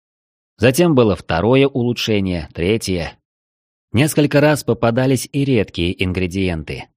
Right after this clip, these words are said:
дарящие необычные свойства. В этом случае приходилось списываться с заказчиком, выясняя его предпочтения насчет результата. Ведь возможности модификации были весьма широки.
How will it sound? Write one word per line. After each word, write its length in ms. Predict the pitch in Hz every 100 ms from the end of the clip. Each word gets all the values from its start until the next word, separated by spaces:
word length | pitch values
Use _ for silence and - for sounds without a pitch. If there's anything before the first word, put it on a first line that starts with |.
| -
дарящие 800 | 82 110 123 135 - 113 107 107
необычные 640 | 104 98 95 92 95 92
свойства. 580 | 95 87 71 - 60 - _ _ _ _ -
В 60 |
этом 260 | 104 120 120
случае 480 | 123 156 139 95 90
приходилось 640 | - - 120 131 131 127
списываться 560 | - 147 131 127 120 120
с 80 | 90
заказчиком, 800 | 95 95 110 117 123 123 120 107
выясняя 640 | 120 123 117 113 117 127
его 420 | 127 107 95 92
предпочтения 880 | - 90 - 82 - 90 92 110 127
насчет 440 | 120 98 - 87
результата. 680 | 87 87 101 - 71 - 64 - _ _ _ _ _ _ _ _
Ведь 280 | 87 110 131
возможности 720 | 143 131 123 117 127 120 131
модификации 840 | 120 113 117 117 127 127 - 135
были 300 | 135 117 117
весьма 400 | 120 120 - 92
широки. 540 | 87 87 85 - 65